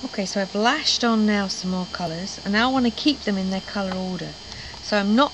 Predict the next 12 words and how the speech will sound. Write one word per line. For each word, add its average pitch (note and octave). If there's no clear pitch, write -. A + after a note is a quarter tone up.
gonna A3
move G3
the F#3
paddle G3
comb F3
backwards F3+
and F3
forwards. F#3
I'm F#3
gonna F3+
keep -
it -